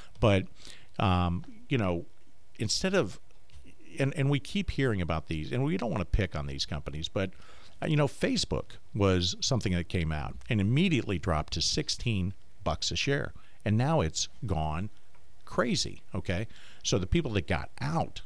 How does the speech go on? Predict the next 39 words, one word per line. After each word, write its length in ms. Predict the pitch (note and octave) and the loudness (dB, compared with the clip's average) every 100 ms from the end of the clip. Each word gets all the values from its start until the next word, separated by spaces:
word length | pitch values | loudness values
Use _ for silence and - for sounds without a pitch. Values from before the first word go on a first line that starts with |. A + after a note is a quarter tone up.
| - | -4
early, 460 | A2+ C#3 C3+ D2+ C2 - - - - | 0 2 2 2 -2 -6 -8 -8 -2
you 80 | F2+ | 0
know, 160 | F2 D3+ - - - - - G#2+ | 0 -2 -6 -8 -8 -8 -6 2
that 180 | G2+ - | 2 4
did 180 | G#2+ | 2
not 260 | G2 F2 E2+ - - - - - | 2 2 0 -4 -8 -8 -8 -2
retain 460 | G#2 F2+ D3+ G3+ C3+ | 0 2 2 2 2
it, 160 | C#2+ - - - - - - - - - - - | 0 -4 -8 -8 -8 -8 -8 -8 -8 -8 -8 0
um, 680 | G#2+ F#2 F2 D#2+ D#2+ D#2+ - C3+ | 4 6 4 4 0 0 -2 2
there 120 | A2 | 4
was 140 | G2 | 4
an 80 | G#2 | 4
opportunity 580 | G2 - F2 D#3+ G3 E2+ | 4 2 0 0 0 -2
cost. 380 | - B1+ - - | -2 -2 -2 -2
They 80 | |
didn't 220 | G2 B2+ G2 | 0 2 0
stick 280 | - G#3 | -2 -4
to 120 | - - | -6 -6
the 60 | |
plan. 300 | - C3+ D#2 - - - - | 0 0 0 -2 -6 -2 0
I 60 | |
don't 220 | A#2+ F#3 | 4 2
think 260 | - D#3 - C#3+ | 2 0 2 2
anybody 400 | E3 C#3+ - D3+ | 2 4 2 0
purchases 840 | - D3 - F2+ - - - - - - - - - | 2 2 2 0 0 -2 -2 -4 -6 -8 -8 -8 0
a 80 | F#2+ | 0
position, 520 | - A2 G#2 E2 E2 | 4 2 4 2 0
whether 280 | D#2 E2 E2 | 0 0 0
it's 160 | D#2+ - | 0 -2
in 80 | |
a 40 | - | -2
stock, 460 | - B2 A#2+ A#2 | 0 2 2 2
a 60 | - | 2
mutual 380 | F3 A3 - G#2 | 2 2 2 2
fund, 260 | G#2+ F#2 | 2 2
an 80 | C#2 | 0
E 160 | - A#2+ | 0 -2
T 240 | - A2 | 0 2
F, 220 | E2+ D#2+ | 2 0